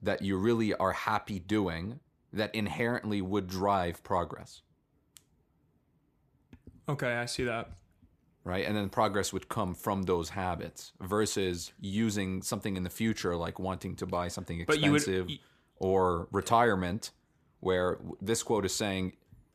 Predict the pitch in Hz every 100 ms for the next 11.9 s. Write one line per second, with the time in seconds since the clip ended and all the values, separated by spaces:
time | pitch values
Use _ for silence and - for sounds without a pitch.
0 | _ _ - 110 - - - - - 85
1 | 117 101 98 110 104 90 107 92 110 -
2 | 101 92 95 95 95 95 92 - - 107
3 | 101 87 95 92 90 87 90 - 85 95
4 | 95 92 90 85 95 92 92 92 - 98
5 | - 92 90 90 87 85 90 95 85 -
6 | _ _ _ - - - 131 135 165 -
7 | 123 117 - - - 131 123 - - 151
8 | 143 139 - 120 120 - 127 117 120 127
9 | - 117 104 110 107 110 123 117 120 117
10 | 123 117 117 - 113 123 117 123 110 107
11 | 127 175 135 113 - 110 113 120 113